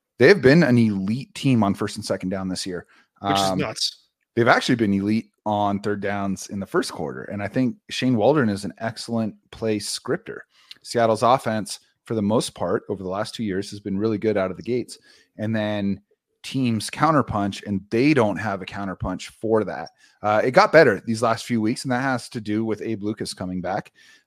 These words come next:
Speaker 1: Um, so I'm torn. I, I won't hate it if Shane Waldron's back. I'm not looking to get rid of him. But if, if there was someone out of that Shanahan coaching tree or out of that, you know, I mean, Waldron is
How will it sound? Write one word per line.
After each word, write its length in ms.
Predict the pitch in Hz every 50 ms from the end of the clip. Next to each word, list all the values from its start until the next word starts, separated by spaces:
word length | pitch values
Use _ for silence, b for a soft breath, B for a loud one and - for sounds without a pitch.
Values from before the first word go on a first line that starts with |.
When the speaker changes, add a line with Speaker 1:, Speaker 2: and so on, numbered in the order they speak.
| _
Speaker 1:
Um, 540 | 110 110 107 107 104 104 104 104 104 101 - _
so 140 | - - 196
I'm 100 | 247 262
torn. 360 | - - 139 127 131 143 170 -
I, 300 | 131 135 147 160 160 156 - -
I 80 | - 135
won't 300 | 160 214 208 165 127 -
hate 260 | - - 113 113 120
it 140 | 135 139 131
if 100 | 123 107
Shane 220 | - - 123 117
Waldron's 380 | 113 110 110 110 113 110 107 -
back. 280 | - 107 104 117 - -
I'm 80 | 127 127
not 200 | 131 127 - -
looking 380 | 107 107 120 - - 135 123 107
to 80 | 113
get 160 | 113 120 98
rid 140 | 82 104 104
of 80 | 110 110
him. 180 | 120 135 175 b b b b b b b _ _
But 320 | 135 127 120 107 - - _
if, 480 | - 127 120 117 110 107 - - _ _ _ _ _ _ _
if 160 | 127 117 -
there 160 | - 131 135
was 180 | 127 120 110 -
someone 720 | - - 135 131 127 127 123 123 120 120 113 113 110 95 - _ _ _ _ _ _ _ _ _ _ _ _ _ -
out 180 | 110 117 123
of 60 | 120 113
that 160 | 120 113 113
Shanahan 460 | - - 120 120 117 113 113 113 110 107
coaching 340 | - 110 107 - - 107
tree 360 | 101 - 110 104 107 107 104 b b b b b b b _
or 80 | 101 110
out 100 | 107 113
of 60 | 110
that, 240 | 113 110 110 110 107 -
you 100 | 123 117
know, 200 | 98 87 101 - b b b b b -
I 40 |
mean, 340 | 120 127 123 117 104 90 - _ _ _ _ _
Waldron 380 | - 101 107 117 117 117 110 110
is 240 | 110 113 113 104